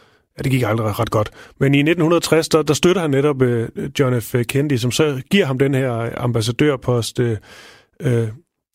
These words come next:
øh, ved F N, hvor han så er, indtil han, han dør i nitten hundrede femogtres, men netop, øh, leverer, øh, varen ved, ved Cuba-krisen, og måske derfor Kennedy, han, øh,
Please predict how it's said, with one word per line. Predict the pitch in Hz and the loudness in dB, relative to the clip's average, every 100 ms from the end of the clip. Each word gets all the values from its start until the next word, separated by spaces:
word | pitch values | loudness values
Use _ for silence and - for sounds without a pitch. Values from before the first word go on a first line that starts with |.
| _ _ _ 185 | _ _ _ -4
øh, | 123 127 - 147 | -2 -4 -4 0
ved | 143 156 | 0 2
F | |
N, | 147 147 | 2 2
hvor | 143 | 0
han | 123 | 2
så | 143 | 0
er, | 135 139 | 2 0
indtil | 139 131 123 | -2 -2 -2
han, | 107 113 | -2 -2
han | 104 113 | -2 0
dør | 135 | 0
i | 123 | 0
nitten | 120 127 | -2 0
hundrede | 120 131 127 117 113 110 - - - - | 0 0 0 0 -2 -4 -8 -20 -20 -12
femogtres, | - 156 135 - 131 135 | -2 0 0 0 0 0
men | 147 135 | 0 2
netop, | 151 170 147 | 2 2 2
øh, | 139 127 | 0 0
leverer, | 123 143 160 139 110 _ - | 0 0 0 -2 -6 _ -12
øh, | 160 127 120 | -4 -2 0
varen | 120 131 160 151 | 0 2 2 2
ved, | 127 120 | 2 2
ved | 123 131 127 | 0 -2 -2
Cuba-krisen, | - 175 180 151 135 143 | -2 0 2 0 0 0
og | |
måske | 123 - 143 | -2 0 -2
derfor | 127 143 120 | 0 0 0
Kennedy, | 127 147 151 139 | 0 0 0 0
han, | 110 120 131 | 0 0 0
øh, | 127 | 0